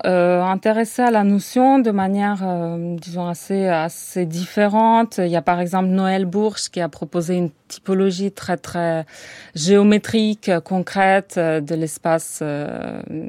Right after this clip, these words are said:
ch-, au champ et hors champ à partir de Nana, de Ra-, Jean Renoir.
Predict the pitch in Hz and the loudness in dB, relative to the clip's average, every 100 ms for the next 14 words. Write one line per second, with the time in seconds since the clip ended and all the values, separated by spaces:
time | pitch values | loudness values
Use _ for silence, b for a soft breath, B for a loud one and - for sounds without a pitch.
0 | - - 160 - 131 127 135 139 156 - | -10 -10 -8 -6 -6 -6 -6 -8 -8 -4
1 | 175 170 160 139 143 - 185 180 190 B | -2 -2 -2 -4 -6 -6 -2 -2 -4 B
2 | B B B - 160 - - 180 175 165 | B B B -4 -2 -2 -2 0 0 0
3 | 151 151 160 170 170 185 202 226 175 156 | -2 0 2 2 4 4 2 0 -2 -4
4 | 147 151 156 165 190 156 160 170 190 208 | -4 -6 -8 -8 -6 -2 0 2 4 4
5 | 226 277 | 4 2